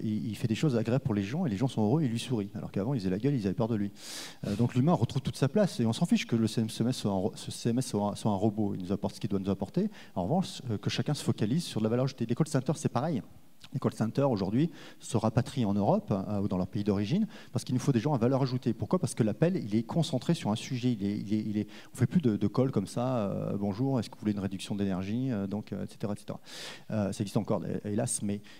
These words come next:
euh, du coup, c'est une vraie valeur ajoutée pour ceux qui appellent. Ils se prennent moins de baffes, donc ils, ils rentrent chez eux, euh, beaucoup plus confort. Il y a moins de turnover dans les, euh, dans les, dans les, dans les call centers. Et les clients, à la fin, sont vachement plus heureux parce qu'on traite leurs problèmes de la bonne façon, de façon personnalisée.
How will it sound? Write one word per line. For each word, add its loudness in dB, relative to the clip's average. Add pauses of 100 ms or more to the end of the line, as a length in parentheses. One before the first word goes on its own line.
(140)
euh, -2
du 0
coup, -2
c'est 0
une 0
vraie 6
valeur 6
ajoutée 2
pour -2
ceux 0
qui -2
appellent. 2
Ils 0
se -10
prennent 0
moins 4
de 0
baffes, 0
donc -2
ils, 2
ils 0
rentrent 0
chez 2
eux, 6
euh, 4
beaucoup 2
plus -4
confort. 2
Il 2
y 2
a 2
moins 2
de -4
turnover 4
dans 2
les, 0
euh, 0
dans 0
les, 0
dans -2
les, 0
dans 0
les -2
call -2
centers. -2 (320)
Et 2
les 2
clients, 0
à 2
la 2
fin, 2
sont -2
vachement 0
plus -2
heureux 2
parce -4
qu'on -6
traite -2
leurs -2
problèmes 0
de 0
la 2
bonne 2
façon, -2
de -4
façon -2
personnalisée. -2